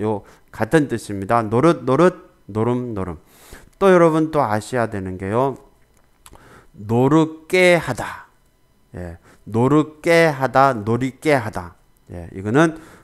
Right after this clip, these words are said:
노릇게 하다만 맞습니다. 노리게 한 건 틀리죠. 예, 근데 또 노릇끼리 하다, 놀이끼리 하다.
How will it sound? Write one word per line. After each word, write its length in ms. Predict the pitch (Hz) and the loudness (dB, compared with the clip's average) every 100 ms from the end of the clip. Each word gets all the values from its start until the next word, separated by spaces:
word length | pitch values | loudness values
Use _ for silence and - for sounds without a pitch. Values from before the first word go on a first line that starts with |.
| - | -16
노릇게 1300 | 95 107 113 117 117 123 123 117 - - 175 165 151 | -6 -2 0 0 0 0 0 -2 -8 0 2 2 0
하다만 680 | 147 123 110 110 131 131 | -6 -2 -2 0 -4 -6
맞습니다. 640 | 104 98 104 85 82 73 - _ _ - | -10 -10 -10 -10 -12 -18 -20 _ _ -16
노리게 580 | 98 120 151 156 185 | -4 -2 -2 0 4
한 240 | 170 143 127 | 4 4 0
건 240 | 131 147 - | -2 -2 -8
틀리죠. 500 | - 151 98 - 78 _ _ _ _ | -14 -8 -8 -10 -20 _ _ _ _
예, 180 | 90 82 _ - | -18 -18 _ 0
근데 260 | 190 156 | 2 4
또 360 | 160 107 - - _ - - - _ _ _ _ _ - | 4 2 0 -16 _ -20 -20 -20 _ _ _ _ _ -10
노릇끼리 760 | 110 139 190 214 - 226 214 | 2 6 6 6 0 -2 2
하다, 560 | 202 185 185 185 175 113 | 4 6 8 8 6 0
놀이끼리 800 | 120 139 143 185 202 - 185 175 | 2 4 6 6 4 0 -2 2
하다. 360 | 170 139 107 95 | 2 0 -6 -12